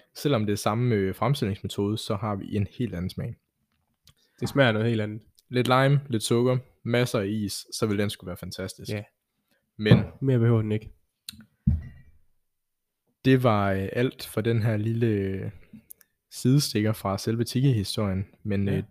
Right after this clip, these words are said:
Speaker 1: det er alligevel rom, det har utrolig stor relevans for den samlede forståelse af tiki. Og, øh, jeg håber, at det har givet nogen lyst til at udforske rommens verden lidt mere, øh, og at det ikke har skræmt dig væk fra det.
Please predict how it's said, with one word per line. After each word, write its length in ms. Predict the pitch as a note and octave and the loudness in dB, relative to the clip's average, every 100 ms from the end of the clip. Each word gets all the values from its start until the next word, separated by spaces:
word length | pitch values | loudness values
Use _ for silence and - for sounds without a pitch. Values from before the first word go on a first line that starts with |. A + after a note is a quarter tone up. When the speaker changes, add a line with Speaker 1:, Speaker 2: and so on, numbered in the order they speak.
| - | 0
Speaker 1:
det 60 | G#2+ | 2
er 40 | |
alligevel 280 | A2 B2 G#2+ | 6 4 4
rom, 300 | - B2 A#2+ | 2 0 0
det 80 | G#2+ | -4
har 220 | A2 - | -2 -4
utrolig 280 | - - A2+ | -4 -2 -2
stor 200 | - A2 | 0 -2
relevans 460 | G2 F#2+ A2+ B2+ - | -2 0 -2 -2 -6
for 140 | F#2+ | -4
den 160 | G2 F#2+ | -4 -4
samlede 360 | - G2+ A#2+ | -2 0 0
forståelse 440 | - A2+ A#2+ F#2+ - | -2 -4 -4 -4 -6
af 60 | |
tiki. 320 | - A2 A2 B2 _ _ - - _ _ _ _ | -4 -2 2 0 _ _ -20 -20 _ _ _ _
Og, 360 | - G2+ G2 F#2+ | -6 -2 0 0
øh, 200 | F#2+ F2+ | -2 -2
jeg 80 | F#2+ | 2
håber, 300 | A2+ D3 A#2+ | 6 6 6
at 140 | F2+ | 2
det 100 | G2 | 0
har 240 | G2 F2+ F#2 | 0 0 0
givet 220 | - A2 | 0 0
nogen 200 | A#2 B2 | 2 2
lyst 220 | C3 - | 2 0
til 100 | - | -2
at 40 | G#2+ | 0
udforske 680 | B2+ D#3 - G2 - G2 | 2 0 0 -2 -4 -6
rommens 400 | F#2+ B2 G#2+ - | -2 -2 -2 -4
verden 280 | G2 B2+ B2 | -4 0 0
lidt 180 | A2 G#2 | -2 -2
mere, 380 | G2+ A2+ C3 C#3+ _ G2+ | -2 0 0 -2 _ -6
øh, 220 | G2+ F#2+ | -4 -4
og 60 | F#2+ | -6
at 120 | - | -4
det 60 | |
ikke 100 | G#2+ | -6
har 60 | F#2 | -6
skræmt 260 | - - - | -10 -12 -8
dig 100 | F#2 | -2
væk 160 | B2+ | -2
fra 200 | - G2 | -2 -4
det. 140 | G#2+ | -4